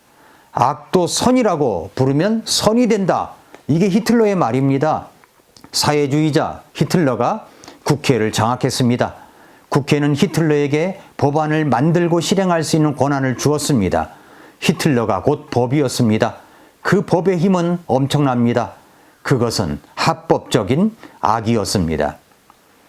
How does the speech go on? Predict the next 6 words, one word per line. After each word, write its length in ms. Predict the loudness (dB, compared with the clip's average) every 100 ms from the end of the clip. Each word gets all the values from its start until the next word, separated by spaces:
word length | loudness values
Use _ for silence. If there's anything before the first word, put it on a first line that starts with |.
| _ _ -20 _ _ _ _ _ _ -2
그래서 280 | -2 0
일천구백삼십오 880 | 0 0 0 0 0 0 -2 0 0
년 180 | 0 -2
구월 280 | 0 0 0
십오 320 | 0 0 2
일에 340 | 0 -2 -4